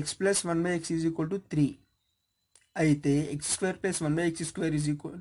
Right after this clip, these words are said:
to ఎంత? So మనకి ఏ ఫార్మాట్లో ఉందంటే x plus one by x is equal to, is equal to ఏ ఫార్మాట్లో ఉంది. So మనకి ఈ-, దీనికి నేను ఇంతకుముందు చెప్పాను కదా, ఎక్స్ స్క్వేర్ ప్లస్ వన్ by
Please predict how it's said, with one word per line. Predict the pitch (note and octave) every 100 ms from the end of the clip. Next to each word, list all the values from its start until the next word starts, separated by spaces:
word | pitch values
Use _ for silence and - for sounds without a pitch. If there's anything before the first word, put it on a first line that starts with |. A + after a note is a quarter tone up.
| A#3
to | C#4+ F3
ఎంత? | C#3+ - C#3 B2+ - - - - - -
So | - F#3+
మనకి | F#3 F3 F#3 F3 E3
ఏ | F3+ F#3+
ఫార్మాట్లో | G3+ G3 F#3+ G3
ఉందంటే | F#3+ G3+ F3+
x | D#3+ G3
plus | G3 G3+
one | E3+ F3
by | F3+
x | E3+ F3+
is | F3
equal | F3+ F3 E3
to, | A3+ E4 - _ - _ _ _ _ _ _ _ - D#3+
is | D#3+
equal | E3+ F3
to | A#3 F#3
ఏ | F3
ఫార్మాట్లో | F#3 D#3+ E3 E3 D3
ఉంది. | C3+
So | F3+ F3+
మనకి | F3 F#3+ G#3 - - _ E3
ఈ-, | E3
దీనికి | F3 E3+ F3
నేను | E3 D#3+
ఇంతకుముందు | D#3+ E3+ F3+ F3
చెప్పాను | F#3 F3+
కదా, | F#3
ఎక్స్ | D#3+ -
స్క్వేర్ | F3+ F#3
ప్లస్ | F3 E3+
వన్ |
by | E3